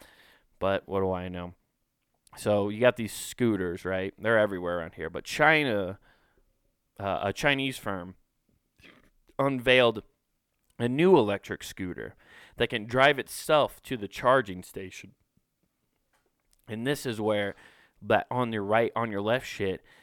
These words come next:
even gets taken out of the equation even more. So this scooter is just gonna fucking go down the sidewalk and go park itself.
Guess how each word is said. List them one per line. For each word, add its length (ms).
even 300
gets 240
taken 280
out 120
of 60
the 60
equation 380
even 220
more. 260
So 200
this 220
scooter 800
is 120
just 220
gonna 440
fucking 380
go 180
down 260
the 160
sidewalk 600
and 100
go 120
park 300
itself. 400